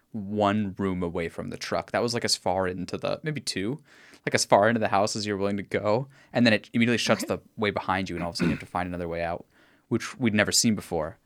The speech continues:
And so it was just, like, a complete chaotic moment that we had not, we didn't understand the mechanics of what I'm trying to say. It was c-, completely in the mystery. Um, but that was awesome. We got out. Um, like, James and I split up to try to find a doorway, which is, like, splitting up is, is really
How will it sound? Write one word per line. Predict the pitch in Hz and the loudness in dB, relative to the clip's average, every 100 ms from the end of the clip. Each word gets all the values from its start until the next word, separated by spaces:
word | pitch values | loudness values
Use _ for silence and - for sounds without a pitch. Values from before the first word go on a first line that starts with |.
| _ | _
And | - 113 | -4 2
so | 113 | 4
it | |
was | 101 | 4
just, | 104 - | 2 2
like, | 95 90 90 - _ | 6 4 4 -4 _
a | - | -8
complete | - 104 - 120 | -2 -2 2 0
chaotic | - 104 98 92 | 4 4 4 2
moment | 95 92 87 | -2 -4 -2
that | 90 90 _ _ 107 | -4 -4 _ _ -4
we | |
had | 92 | -2
not, | 98 90 90 - - | 2 2 2 -2 -2
we | 123 | 2
didn't | 123 | 2
understand | 104 - | 2 0
the | 92 | -4
mechanics | 92 - - | -6 -10 -8
of | |
what | - | -8
I'm | |
trying | - | -6
to | - | -4
say. | - | -4
It | - | -4
was | - | -6
c-, | - 139 | -8 -6
completely | 123 127 113 | -4 -2 -2
in | 101 | -2
the | 92 | -4
mystery. | 90 - 92 - _ - _ _ - | -6 -6 -6 -6 _ -20 _ _ -2
Um, | 95 87 - _ _ | -2 -2 -12 _ _
but | 143 | 0
that | 147 | 6
was | 160 170 | 6 6
awesome. | 208 - 87 95 _ _ - | 4 2 -2 -6 _ _ -2
We | 113 | 4
got | 107 127 | 6 8
out. | 143 87 - _ _ _ - | 6 4 2 _ _ _ -2
Um, | 101 98 92 85 90 _ _ _ _ _ _ _ _ _ | 2 4 4 0 -6 _ _ _ _ _ _ _ _ _
like, | 120 107 | 2 2
James | 117 113 98 | 4 2 2
and | - | 2
I | 92 | 0
split | - 95 | 2 -2
up | |
to | - | -2
try | 101 | -6
to | 90 | -2
find | 87 | 0
a | 85 | 0
doorway, | 85 80 80 85 87 _ | -2 -2 -2 -4 -6 _
which | 123 - | -6 -4
is, | 117 | 0
like, | 101 | 0
splitting | - 151 110 | 0 0 0
up | 87 | 0
is, | 90 - | -6 -12
is | - - | -14 -12
really | - | -10